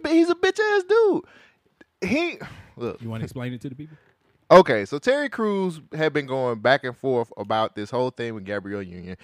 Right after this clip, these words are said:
Speaker 2: Yeah.
Speaker 1: At first, he was just like, "Oh, I never experienced those
Speaker 2: I've
Speaker 1: types of
Speaker 2: never
Speaker 1: things.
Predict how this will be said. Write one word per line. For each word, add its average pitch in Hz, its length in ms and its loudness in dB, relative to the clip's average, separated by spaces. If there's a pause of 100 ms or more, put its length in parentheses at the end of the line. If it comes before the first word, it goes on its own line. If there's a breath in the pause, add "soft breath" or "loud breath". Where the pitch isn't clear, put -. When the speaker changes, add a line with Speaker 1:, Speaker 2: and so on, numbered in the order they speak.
(300 loud breath)
Speaker 2:
Yeah. 143 100 0
Speaker 1:
At 151 80 -2
first, 190 300 2
he 185 80 -6
was 160 140 -8
just 139 160 -8
like, 147 220 0
"Oh, 233 300 4 (1300)
I 151 260 6
never 123 220 -6
experienced 117 440 -14
those 165 80 -4
Speaker 2:
I've 214 120 -2
Speaker 1:
types 113 200 -4
of 143 60 -16
Speaker 2:
never 117 160 -6
Speaker 1:
things. 113 100 -8